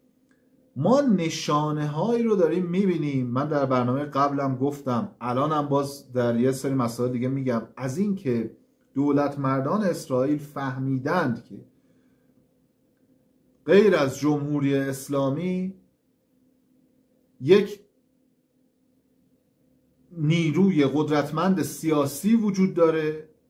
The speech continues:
که اون نمایندهٔ واقعی ملت ایرانه و اون رضا شاه دومه. و خوشبختانه به جای اینکه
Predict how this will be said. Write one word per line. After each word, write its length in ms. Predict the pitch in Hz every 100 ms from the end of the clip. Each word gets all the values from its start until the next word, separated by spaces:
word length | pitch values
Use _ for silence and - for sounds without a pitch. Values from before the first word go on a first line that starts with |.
| _ _
که 300 | - 165 165
اون 360 | 226 247 202 175
نمایندهٔ 560 | 156 156 147 143 156 160
واقعی 400 | 135 127 131 139
ملت 400 | 127 117 123 127
ایرانه 360 | 117 110 104
و 60 | 110
اون 200 | 147 160
رضا 240 | 147 127
شاه 260 | - 135 131
دومه. 460 | 117 104 107 95 - _ -
و 60 |
خوشبختانه 1120 | 147 - 233 277 - 208 165 - 139 127 117
به 240 | 110 139 147
جای 320 | 180 233 202
اینکه 420 | 143 - 110 -